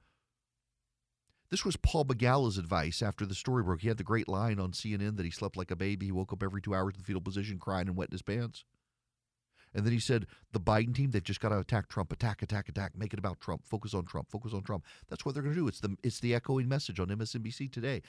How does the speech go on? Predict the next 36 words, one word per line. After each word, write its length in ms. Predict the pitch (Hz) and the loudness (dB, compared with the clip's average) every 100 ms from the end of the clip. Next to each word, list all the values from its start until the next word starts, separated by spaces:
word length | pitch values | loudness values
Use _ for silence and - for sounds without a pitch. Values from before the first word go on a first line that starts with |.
| - - | -10 -4
this 180 | 110 | -2
morning 300 | 131 143 107 | 2 2 4
on 160 | 87 92 | 2 2
Morning 320 | 117 135 123 | 2 2 2
Joe. 240 | 131 127 - - - | 2 2 0 -6 -4
Attack 340 | 98 135 123 | 2 2 2
Trump, 260 | - 139 - | 0 -2 0
make 200 | 107 131 | 0 0
it 40 | |
about 200 | 123 120 | 2 2
him 100 | 127 | 2
being 160 | 123 123 | 2 0
an 60 | |
authoritarian, 580 | 123 131 123 139 120 92 | 0 2 0 0 0 2
make 140 | 104 120 | 0 0
it 80 | |
about 260 | 113 117 110 - - | 0 0 -2 -6 -6
being 180 | 113 131 | 2 4
anti-democratic, 680 | 120 127 120 120 120 123 - - - | 4 2 0 0 2 0 0 -8 -2
make 200 | 117 139 | 0 2
him 80 | 127 | 2
about 260 | 123 120 | 4 2
being 260 | 120 127 117 - - | 2 0 0 -4 -2
a 80 | 104 | 2
vulgar, 460 | 113 135 131 117 | 6 4 4 2
mean, 520 | 101 120 147 143 123 | 2 4 4 4 4
nasty 460 | 117 135 139 - 127 | 4 4 4 2 0
bully. 360 | 110 139 127 98 | 4 4 4 4
Joe 220 | 113 113 | 4 4
Biden's 400 | 113 131 135 117 | 4 4 4 0
a 40 | |
nice 300 | 117 127 127 | 0 2 0
guy. 240 | - 139 117 | 0 2 2
Yeah, 240 | 110 127 | 2 2
he 160 | 127 120 | 2 0
forgets, 500 | 127 123 127 - | -2 -2 -2 -4